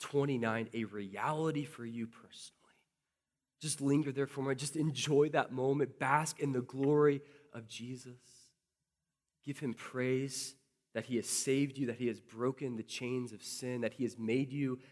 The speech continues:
a daughter or a son of the King of Kings, all because the Lamb of God was slain.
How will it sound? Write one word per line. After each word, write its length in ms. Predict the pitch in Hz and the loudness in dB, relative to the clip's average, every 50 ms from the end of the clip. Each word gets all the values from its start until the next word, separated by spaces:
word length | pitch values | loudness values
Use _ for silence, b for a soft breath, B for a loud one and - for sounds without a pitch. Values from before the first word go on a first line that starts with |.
| B - | B -6
a 120 | 113 110 | -6 -6
daughter 500 | 113 - 117 104 107 127 131 127 135 123 | -2 -2 0 0 0 0 0 -2 -4 -4
or 260 | - 117 120 110 - | -4 -6 -8 -8 -10
a 120 | 113 107 - | -10 -10 -10
son 400 | - - - - 123 123 123 117 | -8 -8 -6 -6 -6 -6 -6 -6
of 120 | 101 104 | -8 -8
the 60 | - | -12
King 320 | 104 - - 131 127 123 120 | -16 -14 -8 -6 -4 -4 -4
of 140 | 113 120 | -6 -10
Kings, 580 | - - 113 101 104 101 101 107 - - - - _ _ _ _ _ _ _ _ _ _ | -12 -12 -12 -12 -12 -14 -16 -16 -16 -16 -16 -16 _ _ _ _ _ _ _ _ _ _
all 240 | - 127 139 147 156 | 0 2 4 4 4
because 460 | 151 147 147 - - 135 127 117 113 | 4 2 -2 -6 -4 -4 -4 -4 -4
the 100 | - 113 | -6 -8
Lamb 520 | 107 104 110 117 123 123 120 120 117 117 113 117 b b b b b b - | -6 -4 -4 -2 -2 -2 -4 -6 -8 -10 -10 -12 b b b b b b -18
of 180 | 101 98 - - | -18 -18 -10 -6
God 420 | 110 104 101 101 101 101 101 95 92 - _ _ _ _ _ _ _ _ | -4 -4 -4 -6 -8 -12 -16 -16 -16 -18 _ _ _ _ _ _ _ _
was 80 | - | -16
slain. 200 | - - - - | -14 -14 -14 -16